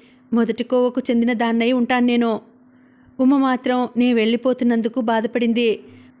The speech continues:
ఉమా వాళ్ళమ్మ, "అమ్మ కోపం ఎన్నాళ్ళులే, పది రోజుల్లో మళ్ళీ పిలిపిస్తుంది నిన్ను" అంది నవ్వుతూ. "పిలిచినా నేను రాను," ఉక్రోషంగా అన్నాను. సీను అమ్మమ్మని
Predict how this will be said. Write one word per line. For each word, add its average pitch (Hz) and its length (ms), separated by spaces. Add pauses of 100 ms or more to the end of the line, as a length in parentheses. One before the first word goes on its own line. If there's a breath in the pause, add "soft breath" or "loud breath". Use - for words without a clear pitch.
(240 loud breath)
ఉమా 240 280
వాళ్ళమ్మ, 233 640 (420 loud breath)
"అమ్మ 202 200
కోపం 254 380
ఎన్నాళ్ళులే, 233 720 (120)
పది 214 180
రోజుల్లో 226 440
మళ్ళీ 226 300
పిలిపిస్తుంది 240 840 (300 loud breath)
నిన్ను" 247 500 (200)
అంది 254 220
నవ్వుతూ. 240 500 (720 soft breath)
"పిలిచినా 233 400
నేను 233 200
రాను," 226 420 (320)
ఉక్రోషంగా 254 580
అన్నాను. 240 480 (680 soft breath)
సీను 285 500
అమ్మమ్మని 247 600